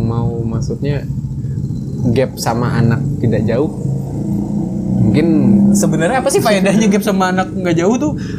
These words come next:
Speaker 2: Se-
Speaker 1: Eh, banyak sih. Kayak aku kadang mikir juga, maksudnya kayak, eh, untuk keep up mungkin sama anak jadi tidak terlalu jauh gitu. Cuman tapi kayak
Speaker 2: Sebenarnya kadang tuh ada loh beberapa orang yang merasa risih karena emaknya terlalu kekinian.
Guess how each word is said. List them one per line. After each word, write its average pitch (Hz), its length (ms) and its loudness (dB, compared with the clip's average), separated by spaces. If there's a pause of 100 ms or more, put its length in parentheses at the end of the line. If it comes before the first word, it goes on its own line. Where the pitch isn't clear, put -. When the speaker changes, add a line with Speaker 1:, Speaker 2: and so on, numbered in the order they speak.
(140)
Speaker 2:
Se- 208 220 2
Speaker 1:
Eh, 185 100 2
banyak 180 320 4
sih. 175 180 2
Kayak 143 280 -2
aku 170 260 -2
kadang 180 280 0
mikir 135 260 2
juga, 135 240 0
maksudnya 131 340 -4
kayak, 120 280 -2 (680)
eh, 127 300 -4
untuk 131 320 -2
keep 135 220 -2
up - 280 -4 (460)
mungkin 127 320 -2
sama 117 280 0
anak 127 220 0 (320)
jadi 120 340 0
tidak 107 460 -2
terlalu 110 500 0
jauh 117 320 0
gitu. 107 320 -4
Cuman 160 400 -2
tapi 143 300 -6
kayak 107 480 -4 (420)
Speaker 2:
Sebenarnya 180 680 0 (560)
kadang 139 320 0
tuh 147 80 0
ada 156 240 0
loh 165 180 0
beberapa 131 480 0
orang 147 320 -4
yang 143 140 -4
merasa 131 340 -2
risih 139 320 -4
karena 143 300 -4
emaknya 135 340 -4
terlalu 135 380 -6
kekinian. 120 560 -8